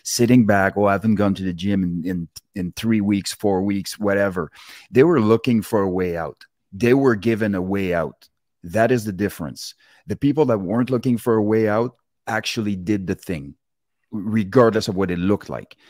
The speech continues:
whether it was t-, picking up a stone, you know, from, from a, from a hike and doing ground to overhead with it for thirty, forty, fifty reps and,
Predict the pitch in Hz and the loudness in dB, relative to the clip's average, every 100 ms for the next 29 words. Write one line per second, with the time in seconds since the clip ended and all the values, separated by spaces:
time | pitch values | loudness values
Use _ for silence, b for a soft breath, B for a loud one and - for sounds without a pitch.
0 | b - 92 98 87 95 95 - - 120 | b -6 -2 0 0 -2 -4 -8 -4 0
1 | 117 113 101 - - 110 113 113 110 b | 2 0 -2 -4 2 2 4 2 0 b
2 | b b 101 107 104 104 98 90 107 98 | b b -2 -2 -2 -2 -2 -2 -2 -2
3 | 95 90 - 98 87 - 117 120 - - | 0 -2 -2 -2 -2 -2 -2 -2 -4 -16
4 | - 98 110 107 101 90 98 107 120 117 | -8 -4 0 0 0 -2 0 2 2 2
5 | 113 107 110 92 110 117 113 117 127 120 | 2 2 0 0 0 0 0 0 -2 -4
6 | 98 90 113 110 104 - 113 110 107 - | -8 -4 -2 -2 -2 -2 0 0 -2 -2
7 | 110 117 101 104 110 - 92 82 | -2 -2 -2 -2 -2 -4 -6 -8